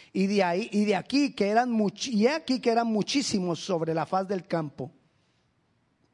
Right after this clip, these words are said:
Y por cierto, secos en gran manera. Y me dijo, "Hijo de hombre,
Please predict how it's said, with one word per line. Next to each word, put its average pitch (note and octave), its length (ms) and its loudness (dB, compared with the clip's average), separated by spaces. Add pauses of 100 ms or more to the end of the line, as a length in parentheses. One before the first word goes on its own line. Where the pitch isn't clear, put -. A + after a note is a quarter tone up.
Y D#3+ 100 -4
por D3 180 -4
cierto, C3 560 -4 (240)
secos - 800 -8
en B2+ 100 -12
gran B2+ 180 -6
manera. C3 400 -8 (1500)
Y C#3 100 -4
me D3 160 0
dijo, D#3+ 440 -2 (280)
"Hijo C#3+ 260 0
de D#3+ 140 0
hombre, C#3+ 420 -4